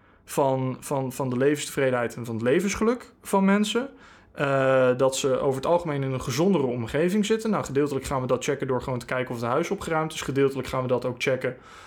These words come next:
door te zien, eh, of die mensen ook daadwerkelijk gezond zijn.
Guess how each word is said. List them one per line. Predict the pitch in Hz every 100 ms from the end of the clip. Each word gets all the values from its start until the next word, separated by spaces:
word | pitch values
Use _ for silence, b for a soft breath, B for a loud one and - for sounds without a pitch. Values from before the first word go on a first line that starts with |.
| B -
door | 139 135
te | 135
zien, | 127 139 127 117 B B B -
eh, | 135 127 123 120
of | 156 -
die | 135
mensen | 131 127
ook | 127 131
daadwerkelijk | 120 127 - 135
gezond | - 139 175
zijn. | 196 214 262